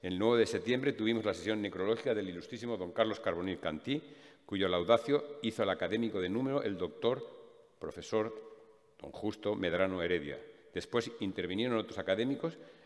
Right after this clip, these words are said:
el doctor Juan Francisco Ascaso Jimillo, el doctor Juan Viña Ribes en representación del rector Esteban Morcillo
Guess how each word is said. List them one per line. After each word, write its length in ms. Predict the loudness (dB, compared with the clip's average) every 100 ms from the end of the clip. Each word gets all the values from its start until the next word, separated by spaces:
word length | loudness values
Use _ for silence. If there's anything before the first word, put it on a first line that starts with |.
| -12
el 100 | -4
doctor 760 | -4 0 6 6 4 -8 -10 4
Juan 240 | 6 6
Francisco 560 | 4 -2 -2 -2 -2 -4
Ascaso 340 | -2 -2 -4
Jimillo, 460 | -6 -2 0 0 0
el 80 | 0
doctor 300 | -4 -4 -2
Juan 240 | 0 -2
Viña 200 | -4 -4
Ribes 300 | -2 -2 -2
en 80 | 0
representación 800 | -2 -2 -2 -2 -2 0 0 -2 -6 -16 -6
del 160 | -4 0
rector 320 | -2 0 0
Esteban 340 | 2 2 4
Morcillo 640 | 2 -4 -2 0 4 2